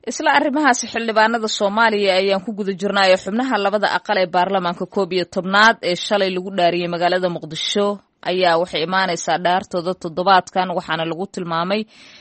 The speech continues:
mid kus-, mid ay soo dhoweeyeen Soomaalida doorashada madaxweyne iyo sidoo kaleto dhismaha dowlad cusub. Haddaba dhaarintan maxay uga dhigan tahay Soomaaliya? Wariyaha V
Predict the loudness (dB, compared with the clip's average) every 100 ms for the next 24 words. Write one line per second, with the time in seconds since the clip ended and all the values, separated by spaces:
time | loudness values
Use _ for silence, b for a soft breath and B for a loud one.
0 | B B -8 -8 -6 -4 -4 -2 0 2
1 | 0 0 -2 -2 0 0 0 -2 -2 -2
2 | 0 0 0 2 0 0 -10 -8 -2 -2
3 | -2 -4 -6 -4 -8 -6 -4 -2 -4 -4
4 | -4 -4 -4 -4 -6 -6 -8 -8 -6 -4
5 | -4 -4 -2 -4 -6 -8 -8 -10 B B
6 | B B B -6 -2 0 4 4 4 0
7 | -4 -4 -6 -2 -2 -2 -2 -2 -2 -4
8 | -4 -6 -6 -8 _ -10 -4 -2 0 -2
9 | -2 -12 -18 -10 -6 -2 0 0